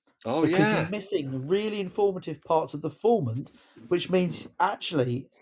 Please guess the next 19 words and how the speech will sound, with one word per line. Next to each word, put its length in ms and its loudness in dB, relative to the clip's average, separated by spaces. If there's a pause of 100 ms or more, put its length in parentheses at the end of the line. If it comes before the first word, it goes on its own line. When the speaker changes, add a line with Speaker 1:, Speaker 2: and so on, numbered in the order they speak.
(280)
Speaker 2:
and 140 6
then 120 6
you 60 4
go 140 6
onto 140 0
a 40 0
different 320 -2
road 280 0
surface, 480 -10
and 100 -8
sometimes 300 0
there's 140 2
quite 180 6
a 40 4
mental 380 0
lurch 540 4 (320)
as 140 -2
it 100 -8
suddenly 760 2